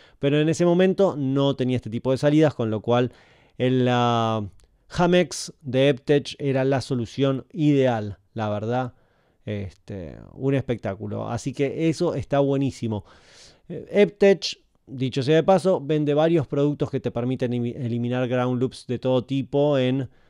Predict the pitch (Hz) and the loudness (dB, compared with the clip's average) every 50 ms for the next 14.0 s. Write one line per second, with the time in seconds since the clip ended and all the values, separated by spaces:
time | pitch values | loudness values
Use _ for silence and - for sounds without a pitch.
0 | _ _ - 107 120 120 117 - 135 135 127 127 120 - - - 120 113 113 113 | _ _ -8 -4 -4 -4 -4 -2 0 2 2 2 0 -2 -6 -6 -4 -2 -2 -2
1 | 120 - - 143 143 143 135 - - 131 120 - 123 110 - 117 110 120 117 123 | -2 0 2 2 4 2 2 0 -2 -6 -6 -6 -8 -8 -8 -8 -8 -8 -8 -8
2 | 135 135 185 196 196 190 180 _ _ _ _ _ _ _ - _ _ _ _ _ | -4 0 2 2 2 2 0 _ _ _ _ _ _ _ -20 _ _ _ _ _
3 | _ _ _ _ - 123 120 120 120 117 - 127 127 127 131 127 127 135 151 160 | _ _ _ _ -4 0 0 0 0 0 0 0 0 0 0 0 0 2 4 4
4 | 165 170 175 175 127 _ _ - - 143 147 147 160 160 165 170 185 190 175 143 | 6 6 4 2 0 _ _ -2 0 2 4 4 4 4 4 4 4 2 2 0
5 | 123 - - - 156 151 147 143 127 135 120 127 123 123 120 120 120 123 131 135 | -4 -8 -8 -4 -2 0 0 2 0 0 0 0 0 0 0 0 0 2 2 0
6 | 131 - - 147 139 135 131 131 127 - 131 113 - 127 120 120 117 117 104 - | 0 0 -2 -4 -2 -2 -2 -2 -4 -4 -6 -8 -6 -4 -2 -2 -2 -2 -4 -4
7 | - 123 120 - - _ _ _ _ _ _ _ _ _ _ _ _ _ - 113 | -4 -4 -4 -6 -12 _ _ _ _ _ _ _ _ _ _ _ _ _ -10 -8
8 | 113 113 110 - 117 - - 123 120 120 117 113 113 113 110 104 104 98 - 131 | -6 -6 -6 -6 -8 -6 -4 -4 -2 -2 -2 -4 -4 -4 -4 -6 -6 -8 -4 -2
9 | 131 135 139 139 139 135 131 110 - 123 117 110 104 - - 127 127 123 123 113 | 0 0 2 2 2 0 0 -2 -4 -4 -4 -4 -4 -4 -4 -2 0 0 0 -2
10 | 117 113 117 123 135 139 139 139 139 131 - 131 135 131 123 120 113 110 110 113 | -2 -2 -2 -2 0 0 0 0 0 -2 -2 -2 -2 -2 0 0 -2 -2 -4 -4
11 | 110 120 131 127 120 110 - - - 50 - - _ _ _ - - 110 117 113 | -4 -4 -4 -2 -4 -4 -6 -10 -18 -20 -20 -20 _ _ _ -16 -10 -8 -8 -4
12 | - 135 135 135 127 120 - 117 120 127 120 123 117 107 123 113 117 117 - - | 0 2 2 2 2 2 0 -2 -2 -2 -2 -4 -4 -4 -4 -4 -4 -6 -4 -2
13 | 143 143 131 107 120 117 117 120 117 113 113 104 - - - 104 104 - - | -2 -2 0 -2 -2 -2 -2 -2 -2 -4 -4 -4 -6 -10 -10 -12 -12 -12 -14